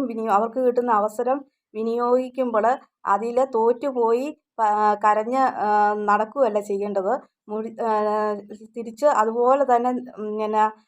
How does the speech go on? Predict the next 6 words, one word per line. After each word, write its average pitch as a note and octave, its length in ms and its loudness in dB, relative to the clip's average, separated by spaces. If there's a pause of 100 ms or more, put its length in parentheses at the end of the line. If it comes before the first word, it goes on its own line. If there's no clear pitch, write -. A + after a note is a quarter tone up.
(220)
മുന്നേറി A3+ 640 -2
അവരുടെ A3+ 360 2
കാര്യങ്ങൾ, A#3+ 460 2 (280)
പിന്നെ G3+ 380 0 (460)
വേണ്ട, A3+ 320 0
നമ്മൾ A#3 260 0